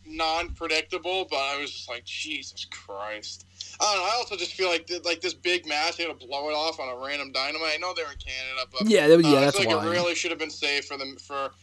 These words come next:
Speaker 1: for, uh, for
Speaker 2: World's
Speaker 1: World's
Speaker 2: End,
Speaker 1: End,
Speaker 2: yeah.
Speaker 1: but, uh, yeah,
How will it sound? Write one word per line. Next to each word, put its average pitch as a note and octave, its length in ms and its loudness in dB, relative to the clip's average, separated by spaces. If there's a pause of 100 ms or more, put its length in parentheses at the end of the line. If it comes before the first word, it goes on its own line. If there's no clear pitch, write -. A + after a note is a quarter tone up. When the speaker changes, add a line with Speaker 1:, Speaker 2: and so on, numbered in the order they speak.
(160)
Speaker 1:
for, C#3 200 -6
uh, C3 720 0 (380)
for D3 160 -4
Speaker 2:
World's B2+ 300 4
Speaker 1:
World's - 20 -2
Speaker 2:
End, B2 220 2
Speaker 1:
End, A2+ 80 0
Speaker 2:
yeah. A2 100 -4
Speaker 1:
but, B2 200 0
uh, B2+ 320 0 (800)
yeah, G3 280 2